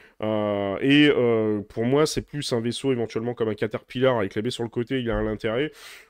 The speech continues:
ou éventuellement d'autres vaisseaux un peu plus gros que le, euh, que le Caterpillar. Mais je trouve qu'en dessous, ça a pas vraiment son intérêt.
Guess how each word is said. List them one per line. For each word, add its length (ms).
ou 60
éventuellement 420
d'autres 260
vaisseaux 300
un 80
peu 160
plus 120
gros 200
que 120
le, 200
euh, 100
que 80
le 60
Caterpillar. 520
Mais 120
je 80
trouve 160
qu'en 160
dessous, 360
ça 180
a 40
pas 180
vraiment 340
son 200
intérêt. 520